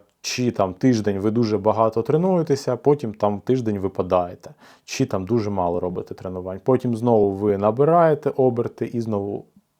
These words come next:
падаєте вниз. Це до гарної тренованості не призведе,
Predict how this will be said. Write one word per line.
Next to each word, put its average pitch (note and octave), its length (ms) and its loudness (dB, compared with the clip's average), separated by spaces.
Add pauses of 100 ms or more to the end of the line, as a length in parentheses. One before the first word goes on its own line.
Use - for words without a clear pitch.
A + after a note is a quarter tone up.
(160)
падаєте G2 500 0
вниз. F#2 380 -14 (360)
Це D#3+ 400 0 (480)
до A2+ 400 4 (100)
гарної G#2 520 0
тренованості B2 880 -2
не G#2+ 220 -6
призведе, F#2 520 -8